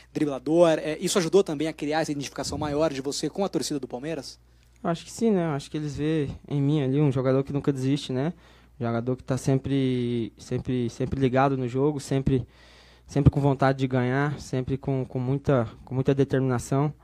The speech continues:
Speaker 2: Eu acho que toda a torcida espera isso do jogador, né? Quando o tempo, quando o jogo não tá muito bom, pelo menos que,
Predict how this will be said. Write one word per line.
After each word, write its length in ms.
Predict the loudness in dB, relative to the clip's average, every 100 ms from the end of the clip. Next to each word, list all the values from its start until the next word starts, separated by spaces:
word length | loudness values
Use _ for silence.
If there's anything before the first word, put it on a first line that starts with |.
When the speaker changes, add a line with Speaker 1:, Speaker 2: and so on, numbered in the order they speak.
| -20 -20 -20 _ -6
Speaker 2:
Eu 120 | -2
acho 200 | -2 -2
que 140 | -4
toda 220 | 2 4 4
a 20 |
torcida 460 | 4 2 0 0
espera 360 | 0 2 2 2
isso 240 | 0 -4
do 120 | -4 -2
jogador, 440 | 0 0 2 4
né? 200 | 4 2
Quando 240 | -2 -4
o 40 | -4
tempo, 600 | -4 -4 -2 -4 -4 -4
quando 220 | -4 -4
o 60 | -4
jogo 200 | -2 0
não 140 | 0
tá 140 | 0 0
muito 200 | 0 -2
bom, 300 | -2 0 2
pelo 180 | 2 2
menos 260 | -2 -4
que, 200 | -6 -6